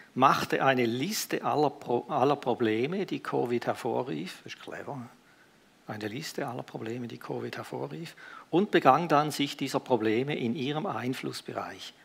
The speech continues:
anzunehmen. Das erste war Nahrung, erklärte Warren. Saddleback suchte Beziehungen zu jedem Schuldistrikt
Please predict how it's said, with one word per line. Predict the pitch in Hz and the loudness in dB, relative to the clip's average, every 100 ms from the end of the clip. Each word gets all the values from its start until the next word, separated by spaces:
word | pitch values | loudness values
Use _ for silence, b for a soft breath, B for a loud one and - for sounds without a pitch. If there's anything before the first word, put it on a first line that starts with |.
| _ - | _ -14
anzunehmen. | - - - - - - - - _ _ _ _ _ _ _ _ b b b b b _ _ _ - | -12 -12 -14 -14 -16 -18 -20 -20 _ _ _ _ _ _ _ _ b b b b b _ _ _ -6
Das | - 117 | -2 2
erste | 120 147 147 | 2 4 4
war | 113 107 | 4 2
Nahrung, | 104 117 131 120 85 82 - | 2 0 0 -4 -8 -16 -10
erklärte | 120 - 120 123 127 | -8 -2 -2 -2 -4
Warren. | 131 104 92 - - - _ - _ B B B B B - | -4 -6 -8 -12 -16 -20 _ -20 _ B B B B B -10
Saddleback | - 135 170 160 156 | 2 4 6 6 4
suchte | - 143 151 - | 4 0 0 -2
Beziehungen | 123 - - 147 143 131 | -4 -6 -4 0 2 2
zu | - 123 | 0 2
jedem | 123 123 | 2 2
Schuldistrikt | 110 165 185 180 - 160 156 - - | 2 4 4 2 -2 0 -2 -4 -16